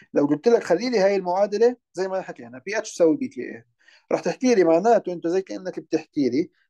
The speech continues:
صفر لي هاي الجهة. بقول لك صحيح. طيب، كيف بدي أصفر هاي الجهة عشان ال بي اتش تصير تساوي ال بي كي اي؟ بدك تطلع ناتج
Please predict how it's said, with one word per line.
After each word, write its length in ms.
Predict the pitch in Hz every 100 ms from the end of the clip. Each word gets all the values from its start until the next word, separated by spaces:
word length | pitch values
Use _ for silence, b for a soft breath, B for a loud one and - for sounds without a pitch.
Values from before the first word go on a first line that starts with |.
| -
صفر 540 | - 160 - 202 185
لي 340 | 135 147 208 - _
هاي 260 | 135 135 170
الجهة. 400 | 190 208 143 110 _ _ _
بقول 260 | - 135 170
لك 140 | 202
صحيح. 400 | - 170 117 - _ b b b b _
طيب، 140 | 147
كيف 140 | - 247
بدي 120 | 240
أصفر 380 | 214 214 214 180
هاي 160 | 175
الجهة 300 | 165 147 139
عشان 200 | 139 165
ال 60 | 156
بي 180 | 147 160
اتش 160 | 160
تصير 160 | - 151
تساوي 340 | - 156 143
ال 40 | 127
بي 120 | 127
كي 160 | - -
اي؟ 320 | - 117 - _ _ _ _ _ 202
بدك 480 | 226 180 175 - _ _
تطلع 420 | - 226 165 160 156
ناتج 480 | 156 127 123 165